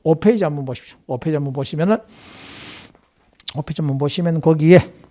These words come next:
식품위생법의 일 호에 보니까 식품 제외죠. 또 그다음에 기구에 보시면 기구는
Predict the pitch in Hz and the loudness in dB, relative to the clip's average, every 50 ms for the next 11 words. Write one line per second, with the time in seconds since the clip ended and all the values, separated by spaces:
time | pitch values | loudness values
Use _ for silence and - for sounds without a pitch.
0 | _ _ - - - 247 220 - - 226 240 226 226 202 220 220 208 202 175 156 | _ _ -12 -4 -4 -4 -4 -2 0 2 4 4 4 4 4 2 2 2 0 0
1 | - - - - - 233 247 247 247 247 247 220 165 - 262 233 226 226 208 175 | 0 -2 -6 -2 0 2 4 6 6 6 6 4 2 4 6 8 8 8 8 6
2 | 185 175 170 170 160 170 156 - - 240 226 - - 226 214 196 165 - 185 202 | 2 0 0 0 0 0 0 0 -2 -4 -6 -4 -4 -2 -2 -2 0 4 4 6
3 | 214 202 190 196 285 - _ _ _ _ - - - - - - - - - - | 6 6 4 2 -2 -6 _ _ _ _ -20 -20 -20 -20 -20 -20 -20 -20 -20 -20
4 | - _ _ _ _ _ _ _ - 190 180 156 131 131 - 190 - - 175 165 | -20 _ _ _ _ _ _ _ 2 4 4 4 4 0 -4 -12 -6 0 2 4
5 | 180 175 175 170 165 147 - - - 220 233 214 254 254 240 214 180 175 165 156 | 4 4 4 4 2 0 0 2 4 4 4 4 4 6 6 6 6 6 2 2
6 | - 202 180 156 117 98 - - - 214 220 208 220 226 220 208 226 240 254 | 0 -2 -2 -2 -2 -4 -4 0 2 2 2 2 2 2 4 4 4 2 2